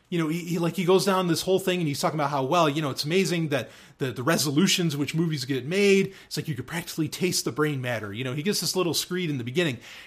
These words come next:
And he's really setting you up by making a commentary as a villain in a hostage situation in the movie. That's, that's the context of,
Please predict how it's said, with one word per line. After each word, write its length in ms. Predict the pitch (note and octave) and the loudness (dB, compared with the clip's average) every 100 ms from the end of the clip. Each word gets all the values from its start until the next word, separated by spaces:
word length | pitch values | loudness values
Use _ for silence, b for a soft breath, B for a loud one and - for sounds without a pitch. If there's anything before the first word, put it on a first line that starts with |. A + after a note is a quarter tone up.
| B | B
And 240 | - G#3 G#3 | 2 4 6
he's 260 | A#3+ A#3+ | 6 4
really 300 | G3+ D#4+ D#4+ | 6 6 6
setting 340 | A#3+ - C4 G#3 | 8 8 8 8
you 140 | F#3 | 6
up 140 | F#3+ - | 6 6
by 160 | E3+ | 4
making 360 | E3+ D4 D#4+ B3+ | 4 4 4 2
a 60 | |
commentary 720 | - - F#3+ G3+ E3+ C#3+ B2 C3+ | 0 2 4 4 2 -2 -2 0
as 180 | E3+ G#3+ | 2 2
a 60 | F3 | 4
villain 420 | E3 F#3 C3+ C#3 | 6 6 4 -2
in 120 | E3 | 0
a 60 | G3 | 0
hostage 440 | E3+ F#3+ - D#3+ | 2 2 2 -2
situation 560 | - C#3 B2+ A#2 A2+ B2+ | -4 -6 -6 -6 -4 -4
in 80 | C3+ | -4
the 60 | |
movie. 220 | C#3+ A#2 G#2+ | -4 -4 -6
That's, 320 | C3 D3 - | -8 -6 -6
that's 200 | C#3+ - | -6 -8
the 60 | |
context 500 | - D3 D3 - - | -8 -4 -4 -4 -6
of, 200 | C3+ A#2 | -8 -10